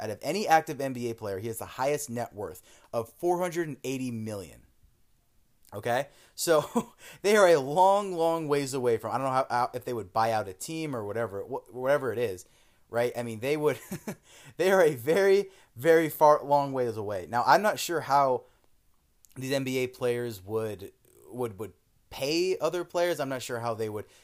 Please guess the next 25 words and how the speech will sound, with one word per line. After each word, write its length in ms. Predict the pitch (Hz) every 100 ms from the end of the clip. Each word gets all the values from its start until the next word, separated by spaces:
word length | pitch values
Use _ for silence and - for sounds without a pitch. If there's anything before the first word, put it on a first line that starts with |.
| _
do 120 | 123
all 120 | 113
the 80 | 104
travel 400 | - 151 156 147
expenses, 520 | 147 - 135 127 127
the 120 | 107 95
hotels, 760 | 95 - 165 160 151 143 131 - _ _ _
um, 560 | 110 107 104 95 90 _ _
you 160 | 123 120
know, 220 | 110 101
how 180 | 107 113
they 140 | 113
would 160 | 107 101
fund, 500 | - 117 113 107 -
or 60 |
how, 240 | 135 123 135
how 180 | 127 127
they 140 | 131
would 120 | 127
get 180 | 120 117
the 80 | 113
rights 400 | 110 110 - -
to, 360 | - 104 101 -
to 100 | -
play 500 | 98 - 123 117 110